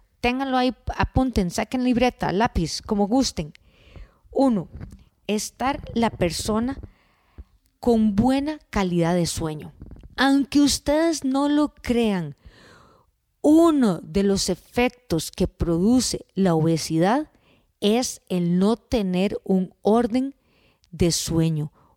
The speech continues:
un horario de sueño adecuado,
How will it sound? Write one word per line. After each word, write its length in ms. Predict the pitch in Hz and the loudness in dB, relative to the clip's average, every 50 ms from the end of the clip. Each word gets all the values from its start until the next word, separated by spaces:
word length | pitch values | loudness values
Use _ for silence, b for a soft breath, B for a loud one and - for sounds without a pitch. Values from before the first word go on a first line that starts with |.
| b _ _ | b _ _
un 240 | 208 208 202 208 208 | 2 4 4 4 4
horario 600 | 190 180 175 202 202 214 226 226 240 269 269 - - | 4 4 2 2 2 2 2 2 2 0 0 0 -4
de 220 | 180 160 180 170 | -4 0 0 0
sueño 460 | 160 - - - 190 180 190 196 208 208 | 0 -2 -2 0 2 2 4 4 4 4
adecuado, 680 | 196 165 143 - - 160 160 160 156 156 147 143 | 4 2 2 0 0 2 2 2 2 2 0 -2